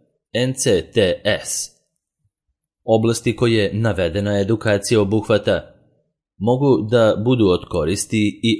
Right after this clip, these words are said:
osobama koje u svojim firmama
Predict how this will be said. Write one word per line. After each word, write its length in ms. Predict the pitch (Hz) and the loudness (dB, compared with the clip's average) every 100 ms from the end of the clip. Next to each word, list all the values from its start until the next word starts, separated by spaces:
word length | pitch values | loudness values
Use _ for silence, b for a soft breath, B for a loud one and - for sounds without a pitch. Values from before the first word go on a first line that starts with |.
| - | -2
osobama 640 | 110 - 117 113 107 85 - _ _ _ _ _ _ _ _ _ _ _ | -2 -2 -2 0 -2 -4 -6 _ _ _ _ _ _ _ _ _ _ _
koje 440 | - 117 110 104 104 | -4 0 4 4 2
u 100 | 123 | -4
svojim 400 | - 95 87 98 | -2 -2 -2 -2
firmama 640 | 107 104 104 104 95 76 | 0 2 2 0 -2 -6